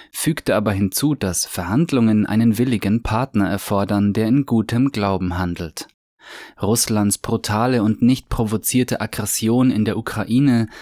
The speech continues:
hat den Frieden in Europa erschüttert und stellt einen Angriff auf die Grundprinzipien der internationalen Ordnung dar.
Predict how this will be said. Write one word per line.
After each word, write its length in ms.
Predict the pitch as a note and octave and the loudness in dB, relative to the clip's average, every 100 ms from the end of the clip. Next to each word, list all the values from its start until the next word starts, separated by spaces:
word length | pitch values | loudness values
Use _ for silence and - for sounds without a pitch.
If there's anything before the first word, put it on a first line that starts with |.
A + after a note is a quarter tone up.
| - | -10
hat 200 | - A2+ | -8 -2
den 140 | A#2+ | 0
Frieden 400 | A#2+ - D3 A#2 | 0 -2 0 0
in 140 | G2+ G#2 | 0 0
Europa 500 | F#2+ A#2 A#2+ C#3+ G2+ | 0 0 -2 -4 -4
erschüttert 720 | D#2+ - G2 - F2+ - - - - | -4 -4 -4 -4 -8 -8 -16 -20 -12
und 180 | - G2+ | -2 -2
stellt 460 | - - A2+ A2+ - | 0 -2 -2 -2 0
einen 220 | A#2+ B2+ | 2 2
Angriff 440 | A#2+ C#3 B2+ A2+ | 2 0 0 -4
auf 220 | - G2+ - | -4 -6 -4
die 160 | - | -4
Grundprinzipien 1120 | - G2 G2+ - G2+ F#2+ - F#2+ - G2+ F#2+ | -2 -2 -2 0 -2 -4 -4 -6 -4 -4 -2
der 180 | F#2 E2+ | -2 -2
internationalen 880 | G#2+ C3 A#2+ G#2 - A2 F#2 F2+ A2+ | -2 0 0 -2 0 -2 0 -2 -2
Ordnung 500 | F#2+ G2 G2 F2 E2 | -4 -4 -4 -4 -4
dar. 380 | E2+ E2 D#2 | -6 -6 -10